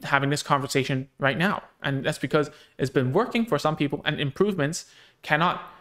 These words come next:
there's, let's say improvements, but I don't know how much of an improvement there is, right? There were. And my thought about this is that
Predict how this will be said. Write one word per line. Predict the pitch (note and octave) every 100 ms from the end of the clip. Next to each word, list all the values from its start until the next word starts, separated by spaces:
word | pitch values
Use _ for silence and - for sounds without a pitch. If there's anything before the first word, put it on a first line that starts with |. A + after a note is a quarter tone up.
| _ -
there's, | E3
let's | D#3 F#3+
say | A#3+ F3
improvements, | D3+ F#3+ F#3 C#3+
but | D3
I | D#3
don't | F#3
know | -
how | - E3
much | E3 E3
of | D3
an | C#3
improvement | - D3 D3 C3+ - -
there | C3
is, | F3 E3+ -
right? | C#3
There | C#3 B2
were. | F3 - - - - - -
And | D#3 E3+ E3 E3 - - _ _
my | - D3+ E3+ F#3+ A#3+ B3 A#3 - - _ -
thought | - E3 D3
about | D3 D3
this | D3 D3 -
is | C#3+
that | C3 C#3+ -